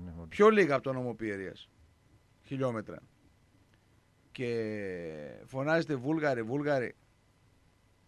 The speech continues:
Speaker 2: Ποιους φωνάζετε, Βούλγαρους, Βούλγαροι; Εσείς πού είστε, δηλαδή;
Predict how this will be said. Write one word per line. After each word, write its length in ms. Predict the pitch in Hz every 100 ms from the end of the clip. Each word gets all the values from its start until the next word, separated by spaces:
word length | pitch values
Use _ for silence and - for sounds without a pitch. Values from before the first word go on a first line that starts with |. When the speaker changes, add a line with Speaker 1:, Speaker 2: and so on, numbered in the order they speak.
| _
Speaker 2:
Ποιους 260 | - 220 -
φωνάζετε, 400 | 120 98 92 95
Βούλγαρους, 400 | 98 95 87 95
Βούλγαροι; 260 | 92 87
Εσείς 240 | - - 147
πού 200 | 185 190
είστε, 280 | 139 -
δηλαδή; 300 | 87 73 76